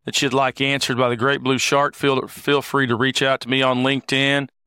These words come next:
Uh, I'm gonna have a link in the description. Uh, if you like this episode, don't forget to subscribe, follow, leave us a five-star review on Apple Podcasts, Spotify to help us get some more great sharks to come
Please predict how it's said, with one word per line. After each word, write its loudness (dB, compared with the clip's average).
Uh, 0
I'm 0
gonna 0
have 0
a 2
link 0
in -2
the -2
description. -2
Uh, -2
if -2
you -4
like -2
this -2
episode, 0
don't 0
forget -4
to -8
subscribe, 0
follow, 2
leave 2
us 0
a -8
five-star 0
review 0
on 2
Apple -2
Podcasts, -2
Spotify 0
to -2
help -2
us -6
get -4
some -6
more 0
great 0
sharks 0
to -8
come -2